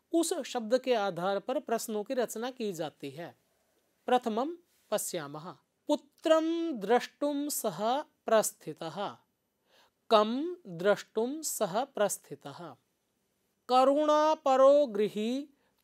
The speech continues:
तस्मै आश्रयं प्रायच्छत्। करुणापरो गृही कस्मै आश्रयं प्रायच्छत्?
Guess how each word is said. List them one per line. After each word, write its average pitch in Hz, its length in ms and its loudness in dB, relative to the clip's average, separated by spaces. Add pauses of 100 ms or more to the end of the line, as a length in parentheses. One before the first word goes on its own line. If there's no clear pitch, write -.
तस्मै 269 760 2
आश्रयं 226 720 2
प्रायच्छत्। 175 960 -2 (1300)
करुणापरो 240 1040 4
गृही 185 640 -4 (380)
कस्मै 208 520 4
आश्रयं 254 600 2
प्रायच्छत्? 277 840 0